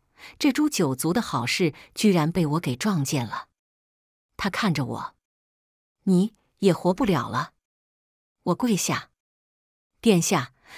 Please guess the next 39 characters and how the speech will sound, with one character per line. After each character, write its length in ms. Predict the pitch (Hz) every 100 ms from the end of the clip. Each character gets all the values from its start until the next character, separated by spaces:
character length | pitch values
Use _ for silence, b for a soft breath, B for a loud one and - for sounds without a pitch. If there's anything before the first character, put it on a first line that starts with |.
| B
奴 200 | 208 233
婢 240 | 285 302 240
愿 220 | 269 220
替 180 | - 233
太 240 | - 294
子 160 | 220 147
殿 220 | 220 190
下 300 | 170 165 127 B B
藏 280 | - 151 160
尸 220 | 202 220
于 200 | 175 151
隐 260 | 190 175 139
秘 240 | 127 226
之 200 | 180 175
处， 320 | 170 - - - B B -
不 140 | 196
会 200 | 240 311
被 160 | 240 190
人 180 | 143 143
发 220 | - 160
现， 300 | - 139 - B B B -
更 220 | 311 233
不 120 | 392
会 200 | 247 196
有 140 | 151
人 180 | 131 143
发 200 | 165 185
现 300 | 180 175 127 B B
太 240 | - 330 233
子 180 | - 135
妃 180 | 196 185
不 140 | 151
见 280 | - 208 135
了。” 220 | - - _ _ _ _ _ _ _ _ _ _ -
我 120 | 170
跪 160 | 226
在 160 | 190 170
地 160 | 196 151
上， 300 | 151 127